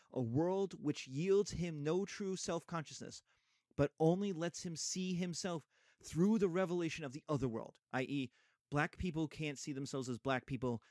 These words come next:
They only can understand themselves as not white, as what other people think of them. That there is no, and what he's talking about is that there is no world, there is no African-American world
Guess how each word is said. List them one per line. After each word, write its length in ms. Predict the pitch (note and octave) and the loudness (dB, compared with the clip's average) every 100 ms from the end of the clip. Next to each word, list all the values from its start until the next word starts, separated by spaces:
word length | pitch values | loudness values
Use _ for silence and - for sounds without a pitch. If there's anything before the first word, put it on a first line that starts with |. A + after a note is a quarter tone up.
| - | -6
They 140 | C3 C3 | -4 0
only 320 | D3 C#3+ C#3+ | 0 2 0
can 160 | D3+ C#3+ | -4 -4
understand 480 | C3 B2+ B2+ C3 B2 | -2 0 -2 -2 -2
themselves 500 | A#2+ - A#2+ A#2 - _ _ C3 | -2 -2 -2 -4 -6 _ _ -6
as 180 | A2+ | -2
not 240 | A2 A2+ A2+ | 0 0 -2
white, 360 | G#2 G2+ - - - | -4 -4 -6 -12 -8
as 180 | B2 - A#2 | -8 -8 -4
what 180 | B2 - - | 0 0 0
other 320 | C#3+ B2+ C3+ | 2 4 2
people 500 | - - A#2 B2 A2+ - - | 2 -8 -4 -4 -4 -8 -6
think 240 | - B2+ - | -2 -2 -2
of 160 | G2+ | -10
them. 160 | - - - _ _ _ _ _ _ _ _ _ _ _ _ _ _ _ _ | -10 -18 -20 _ _ _ _ _ _ _ _ _ _ _ _ _ _ _ _
That 100 | C#3 | 0
there 140 | C3+ D3+ | 6 6
is 260 | D#3 D3 | 6 2
no, 380 | C3+ C3+ C3 A#2+ _ _ - | 2 0 0 -2 _ _ -2
and 100 | C#3+ | 0
what 120 | C3 | 2
he's 200 | C#3 - - | 0 -2 -8
talking 280 | - B3+ E3+ | -4 -2 -2
about 180 | C3 | -4
is 120 | A#2 F3 | -4 -6
that 120 | A#2+ | -4
there 140 | C3+ | 0
is 180 | D#3 D3 | 0 -2
no 120 | E3+ | -2
world, 640 | C#3 B2 F3 E3+ C3+ B2 A#2 _ _ _ _ _ | -2 0 2 2 2 -2 -6 _ _ _ _ _
there 80 | D3 | 2
is 100 | D#3 | 2
no 80 | F3 D#3 | 2 -2
African-American 640 | C#3 C#3+ B2 B2+ B2 B2 | -2 -2 0 0 0 0
world 320 | A2+ A#2 G2 | 0 0 -2